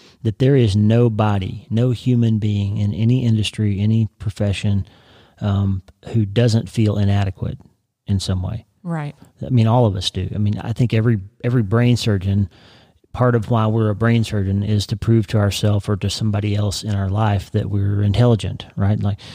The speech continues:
Speaker 1: uh, there's some reason why we tried so hard to finish at the top of the class and get into that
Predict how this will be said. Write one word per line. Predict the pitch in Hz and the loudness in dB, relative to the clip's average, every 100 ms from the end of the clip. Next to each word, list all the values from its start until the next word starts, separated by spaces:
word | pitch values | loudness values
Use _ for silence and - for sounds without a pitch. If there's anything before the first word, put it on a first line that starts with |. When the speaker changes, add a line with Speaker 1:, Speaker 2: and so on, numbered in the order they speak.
| - - | -20 -6
Speaker 1:
uh, | 104 | 0
there's | 104 95 | 0 0
some | 117 113 | 2 4
reason | 113 117 110 107 | 4 4 4 4
why | 101 104 | 4 2
we | 98 104 98 101 156 165 190 _ | 0 -2 -4 -6 -12 -16 -18 _
tried | - 110 110 | -2 0 0
so | - 117 98 | 0 0 0
hard | 107 107 104 | 2 2 0
to | - 101 92 - - - _ _ | -4 -6 -6 -16 -20 -20 _ _
finish | - 113 107 110 | 0 2 2 0
at | 101 | -2
the | |
top | 92 107 98 | -2 -2 -2
of | 98 | -6
the | |
class | - - 104 104 104 | -6 -4 -2 0 -2
and | 98 | 0
get | 104 | 2
into | 104 110 | 2 0
that | 101 98 | -2 -4